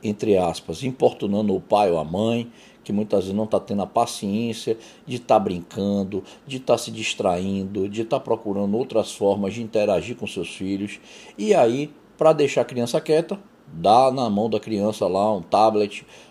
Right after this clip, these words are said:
ou um celular pra que a criança fique na internet ou no aplicativo ou num joguinho, enfim, se distraindo e não tendo contato pessoal e próximo com seu filho. Esse é o gran-, um grande problema, né, que a gente tá vivendo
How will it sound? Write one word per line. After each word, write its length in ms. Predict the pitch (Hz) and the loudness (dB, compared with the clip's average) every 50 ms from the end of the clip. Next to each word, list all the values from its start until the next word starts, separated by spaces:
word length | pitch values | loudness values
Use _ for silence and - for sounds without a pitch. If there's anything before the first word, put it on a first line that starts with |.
| - - | -6 -2
ou 160 | 113 104 104 | 0 0 0
um 40 | 92 | 0
celular 540 | - - 104 104 95 87 87 90 98 104 | 2 2 2 4 4 4 4 4 4 4
pra 140 | 104 - 107 | 2 0 -4
que 80 | - - | -6 -6
a 40 | 101 | -8
criança 380 | - - 110 101 101 101 98 | -6 -4 -4 -4 -4 -4 -6
fique 240 | 90 - 101 98 - | -8 -8 -10 -8 -6
na 140 | 104 98 95 | -4 -4 -4
internet 680 | 95 - - 92 90 85 87 92 101 110 101 - - | -4 -4 -4 -4 -4 -4 -4 -2 -2 -2 -2 -4 -4
ou 80 | 104 95 | -6 -4
no 100 | 98 101 | -2 -4
aplicativo 680 | 90 - - 110 - - 82 - - - 110 104 90 92 | -4 -6 -10 -8 -6 -4 -4 -4 -4 -6 -6 -4 -4 -4
ou 60 | 95 | -2
num 160 | 101 101 101 | -2 -2 -2
joguinho, 580 | 95 92 87 85 82 87 95 104 104 104 107 - - - - - - _ - | -2 -2 -2 -2 -2 -2 -2 -2 -2 -2 -4 -6 -10 -18 -20 -20 -20 _ -8
enfim, 420 | 107 101 101 98 - - 104 98 | -6 -4 -4 -4 -6 -6 -6 -4
se 140 | 98 - 110 | -4 -4 -6
distraindo 680 | 107 110 117 - - 131 110 101 104 107 113 113 123 120 - - - - - - | -6 -6 -4 -2 0 2 2 2 2 0 -2 -4 -6 -8 -8 -12 -20 -18 -12 -8
e 140 | 139 131 | -6 -4
não 200 | 131 127 131 143 | -2 0 0 -2
tendo 320 | 135 131 - 110 113 120 120 | -2 -2 -2 -2 -2 -2 -4
contato 640 | 117 - 120 107 92 - 110 104 104 - - 120 113 - - - _ _ | -4 -2 -4 -4 -2 0 0 0 0 -2 -6 -12 -16 -16 -20 -20 _ _
pessoal 580 | - 120 131 131 - - 101 104 98 101 107 113 | 4 4 4 4 2 0 2 4 6 6 4 4
e 40 | 110 | 0
próximo 520 | 110 - 98 98 98 95 - 117 104 101 - - _ - | 0 0 2 2 2 0 -2 -6 -8 -8 -8 -12 _ -6
com 120 | - 95 | -6 -4
seu 180 | 92 - 107 101 | 0 0 0 0
filho. 340 | - - - 69 67 69 - _ _ _ _ | -2 -4 -10 -10 -10 -12 -16 _ _ _ _
Esse 280 | - 170 196 220 233 220 | 6 8 8 8 8 4
é 40 | 175 | 0
o 40 | |
gran-, 220 | 131 135 156 151 151 - | 0 0 -4 -4 -4 -2
um 160 | 151 185 202 | 0 0 0
grande 340 | 160 107 101 127 190 208 196 | 0 2 2 2 2 0 -2
problema, 520 | 202 - 165 98 82 78 76 73 71 73 - _ _ _ | -2 -2 -4 -4 -4 -6 -8 -10 -10 -14 -16 _ _ _
né, 180 | - 82 95 110 | -10 -10 -8 -6
que 120 | - - | -2 -2
a 60 | 107 90 | -2 0
gente 180 | 113 123 120 | -2 -4 -4
tá 140 | - 123 120 | -2 0 0
vivendo 460 | 120 110 85 85 95 110 123 131 131 | 0 -2 -4 -4 -4 -4 -4 -4 -8